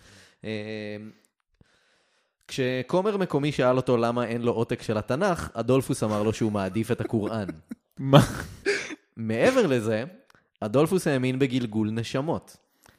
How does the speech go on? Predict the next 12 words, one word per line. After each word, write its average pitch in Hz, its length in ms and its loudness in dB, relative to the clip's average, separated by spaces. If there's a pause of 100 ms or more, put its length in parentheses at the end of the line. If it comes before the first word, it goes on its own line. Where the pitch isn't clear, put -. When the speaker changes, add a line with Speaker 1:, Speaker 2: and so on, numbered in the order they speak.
(160)
Speaker 1:
ונהג 120 500 0
לספר 156 460 2
שלאחר 131 560 0
מותו 117 420 -2 (180)
הוא 104 120 -2
יחזור 104 380 -2
לחיים 98 420 -2
בתור 87 320 -6
שועל. 90 440 -6 (1300)
Speaker 2:
זאת - 160 -2
שאיפה 285 320 6
לגיטימית. 196 640 2